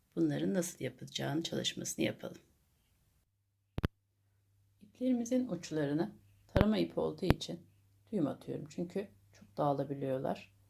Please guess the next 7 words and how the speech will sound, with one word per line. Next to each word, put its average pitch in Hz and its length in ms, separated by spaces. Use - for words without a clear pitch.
Uçları 180 320
çok - 220
açılıyor. - 480
İplerimizden 220 800
üçer 214 280
metrelik 170 520
aldım 156 380